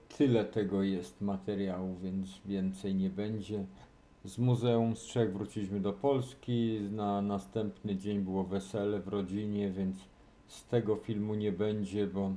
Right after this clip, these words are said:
bo to było rodzinne spotkanie. Natomiast wracając z tego wesela w sobotę wieczór, za-, zostałem zatrzymany przez policję. Jechałem samochodem pożyczonym, który nie miał jednego światła z przodu.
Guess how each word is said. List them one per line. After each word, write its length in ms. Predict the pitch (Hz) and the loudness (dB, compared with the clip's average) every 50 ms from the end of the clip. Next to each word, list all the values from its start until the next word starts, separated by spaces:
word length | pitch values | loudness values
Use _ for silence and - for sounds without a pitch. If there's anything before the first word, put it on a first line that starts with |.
| 95 - - - - - - - - - - - | -6 -10 -18 -20 -20 -20 -20 -20 -20 -20 -16 -8
bo 140 | 107 101 107 | -4 -4 -4
to 180 | 101 - 113 104 | -2 -2 -2 -2
było 320 | 92 98 104 104 107 104 | -2 -2 0 0 0 2
rodzinne 580 | 104 110 110 104 98 120 127 120 117 117 110 101 | 2 2 2 2 4 4 4 4 4 4 2 0
spotkanie. 760 | - - - 110 - - - 131 120 120 127 127 131 123 123 - - - - - - - - - - | -2 -4 -8 -8 -6 -4 -2 0 2 2 4 4 2 2 0 -2 -8 -18 -20 -20 -20 -20 -18 -10 -4
Natomiast 640 | 110 113 113 107 - 127 113 113 117 113 110 95 98 | -2 -2 0 0 0 0 0 2 2 2 0 0 0
wracając 640 | 95 95 113 110 110 - - 160 175 170 147 127 | 0 2 2 2 0 0 -2 -2 0 0 -2 -4
z 60 | 127 - | -4 -4
tego 240 | - 123 117 117 | -2 0 2 2
wesela 480 | 113 107 113 113 - - 120 113 113 113 | 2 2 0 0 0 0 2 2 2 2
w 60 | 113 | 0
sobotę 460 | - - 117 98 104 110 107 113 110 | 0 -4 -2 0 0 0 0 0 0
wieczór, 440 | 98 107 113 113 - - 123 117 107 - - - | 0 0 -2 -2 -2 -4 -6 -6 -6 -6 -6 -4
za-, 400 | 113 107 101 - - - - 113 - - | -2 -2 -2 -4 -8 -10 -8 -8 -8 -6
zostałem 360 | - 104 101 - 113 110 101 | -8 -8 -4 -2 -2 -2 0
zatrzymany 440 | 95 107 101 - - 110 110 104 101 | 0 -2 -2 -2 -4 -4 -4 -4 -4
przez 160 | - - 95 | -6 -10 -14
policję. 440 | - - 107 101 95 87 - - 104 | -8 -4 -2 -2 -2 -4 -2 -2 -2
Jechałem 340 | 104 113 113 147 139 135 123 | 0 0 0 0 0 0 0
samochodem 580 | - 135 127 123 120 113 127 120 120 120 110 | 0 0 2 2 2 2 2 2 2 0 0
pożyczonym, 580 | - - 110 98 101 98 - 120 110 113 110 101 | 0 -2 -2 -2 -4 -4 0 0 0 0 0 -2
który 260 | - - 113 104 104 | -2 -2 0 0 2
nie 140 | 107 107 107 | 2 0 0
miał 200 | 107 107 101 98 | 0 0 2 2
jednego 540 | 101 92 95 101 101 95 95 101 101 95 92 92 - - - - | 2 2 2 0 -2 -2 0 -2 -2 -2 -2 -6 -10 -16 -18 -18
światła 480 | - - - 117 104 101 - - 95 92 | -16 -6 -2 -2 -2 -2 -2 -6 -8 -8
z 40 | |
przodu. 380 | - - - - 90 85 - 90 | -8 -10 -12 -10 -10 -10 -10 -12